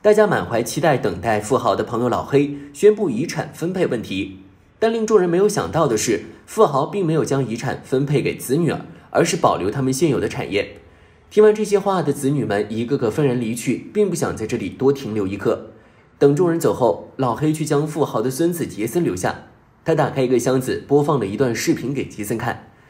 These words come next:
爷爷觉得自己亏欠杰森太多，因为杰森父亲的死和富豪脱不了关系。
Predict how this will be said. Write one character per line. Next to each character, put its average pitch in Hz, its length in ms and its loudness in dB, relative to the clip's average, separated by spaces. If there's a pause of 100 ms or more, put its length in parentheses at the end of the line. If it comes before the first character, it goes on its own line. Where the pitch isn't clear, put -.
(200)
爷 170 140 4
爷 220 80 2
觉 160 160 0
得 175 120 2
自 170 200 -2
己 104 140 -6
亏 135 200 -2
欠 131 240 0
杰 101 140 -6
森 110 120 -6
太 110 200 -6
多， 107 340 -2 (460)
因 180 100 0
为 202 80 6
杰 135 160 0
森 180 180 0
父 190 160 2
亲 127 140 -2
的 110 80 -2
死 - 260 -6 (140)
和 120 160 -2
富 - 140 -2
豪 104 180 0
脱 131 160 0
不 117 80 -4
了 87 140 -2
关 120 180 -2
系。 - 340 -6